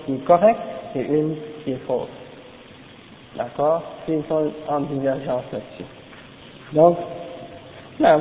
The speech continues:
comme le Shia au Sunna, et comme beaucoup d'autres points, euh, yani, euh,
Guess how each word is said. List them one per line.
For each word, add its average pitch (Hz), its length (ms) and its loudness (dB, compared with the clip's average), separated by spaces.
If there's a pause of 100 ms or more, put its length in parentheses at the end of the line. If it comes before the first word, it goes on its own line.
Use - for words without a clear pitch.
(120)
comme 208 160 2
le 180 60 -2 (120)
Shia 175 240 2
au 139 120 2 (160)
Sunna, 151 380 4 (380)
et 135 80 -6
comme 196 220 -2
beaucoup 175 240 -2
d'autres 175 360 6 (120)
points, 165 260 2 (560)
euh, 131 680 2
yani, 135 540 0
euh, 135 200 0